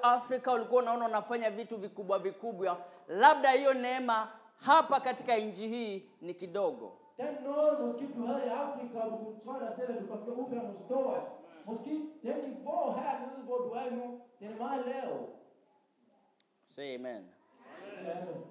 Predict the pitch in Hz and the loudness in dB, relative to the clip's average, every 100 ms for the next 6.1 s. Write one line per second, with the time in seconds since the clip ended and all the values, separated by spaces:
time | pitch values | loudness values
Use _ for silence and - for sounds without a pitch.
0 | - - _ 147 143 131 123 95 - - | -20 -20 _ -10 -8 -8 -8 -10 -16 -20
1 | - - - - - - 165 196 185 180 | -20 -20 -18 -18 -18 -18 -18 -16 -16 -18
2 | - - - - _ 139 143 254 269 233 | -18 -20 -20 -20 _ -2 6 8 8 6
3 | 226 196 185 208 202 185 175 135 92 - | 4 2 -2 -2 -2 -4 -2 -4 -6 -18
4 | _ _ - 254 240 233 226 220 202 - | _ _ -6 -4 -2 -2 -4 -6 -8 -10
5 | 214 190 180 233 247 190 165 165 - - | -8 -8 -8 -6 -6 -6 -8 -8 -8 -10